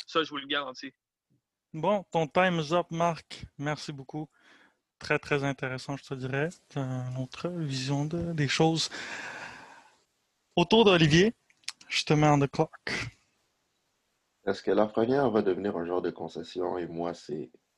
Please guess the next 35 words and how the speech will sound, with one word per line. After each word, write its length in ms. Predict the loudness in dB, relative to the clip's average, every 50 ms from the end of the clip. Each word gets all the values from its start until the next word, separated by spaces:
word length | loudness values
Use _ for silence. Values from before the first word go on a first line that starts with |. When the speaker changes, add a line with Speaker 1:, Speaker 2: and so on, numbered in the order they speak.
| _ _ _ _ -2
Speaker 3:
fucking 1080 | 0 2 2 2 0 -2 -8 _ _ _ _ _ _ -4 0 0 2 0 0 -4 -6 -12 _ _ _
oui. 560 | -12 -10 -8 -6 -6 -6 -6 -8 -10 -14 _ _ _ _ _
Speaker 2:
<laughs> 640 | -10 -8 0 4 4 4 4 2 0 -2 _ _ -2
Speaker 3:
Ce 60 | 0
gars-là, 500 | 4 4 6 8 8 8 6 6 4 0 -4 _ _ _ _ _ _ _ -20 -20 _ _ -8
il 80 | -6
l'a 100 | -4 -4
prouvé 500 | -4 -6 -6 -2 2 4 4 4 2 0 _ _ _ _ _
dans 160 | -4 0 2 4
la 140 | 4 4
Ligue 180 | 4 2 0 -2
junior 280 | -4 -6 -4 -2 -2 -2
majeure 280 | -2 -4 -4 -4 -6
du 100 | -8 -4
Québec. 500 | -2 -2 0 2 2 2 0 -2 -8 _ _ _ _ _ _ _ _
Il 140 | -2 0 2
a 40 | 2
aussi 220 | 2 2 0 -4
fait 180 | -2 -2 -2 -2
ses 160 | 0 -2 -2
preuves 440 | -2 -2 0 2 4 4 2 0 -2 -10 _ _ _ _ _ _ _ _ _ _ _ _ _
au 100 | 2 2
championnat 480 | 2 4 2 0 2 4 4 4 4 4
mondial 460 | 2 2 0 0 0 0 0 0 0
junior 600 | -2 -4 -4 -2 -2 0 0 -2 -2 -4 -6 -8 _ _ _ _ _ _ _
avec 280 | -4 -2 0 0 0 -2
Team 200 | -4 -4 -4 -2
Canada. 500 | 0 0 2 2 2 2 2 2 2 0 -4 _ _ _ _ _ _ _ _ _
On 160 | -2 0 2 2
parle 180 | 2 2 2
pas 100 | 2 2
de 60 | 4
n'importe 360 | 4 4 2 2 0 0 0 -2
qui, 220 | -2 0 0 0
là. 200 | 0 -2 -4 -8